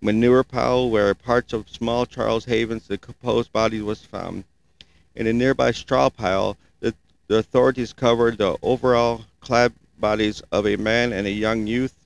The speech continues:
a young guy, and the bodies of a boy dressed in suit and Sunday shoes, Albert, Daniel, and Lillian Haven.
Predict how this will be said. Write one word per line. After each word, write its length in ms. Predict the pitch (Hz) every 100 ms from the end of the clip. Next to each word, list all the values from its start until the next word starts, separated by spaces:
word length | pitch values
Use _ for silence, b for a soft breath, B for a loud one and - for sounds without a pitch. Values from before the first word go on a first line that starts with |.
| _
a 80 | -
young 220 | 110 117
guy, 260 | 117 120 123 - _ _ _ _ _ -
and 180 | 120 113
the 60 |
bodies 420 | 107 110 117 123 113
of 140 | 110
a 80 | 101
boy 340 | 104 113 117
dressed 380 | 113 117 117 -
in 140 | 101
suit 420 | 95 - 139 139 -
and 140 | 113
Sunday 400 | - 117 117 113
shoes, 640 | - 101 85 90 - - - _ _ _ _ _ -
Albert, 420 | 120 127 139 -
Daniel, 380 | 107 123 120 113
and 100 | 117
Lillian 300 | 117 113 110
Haven. 500 | 107 104 92 87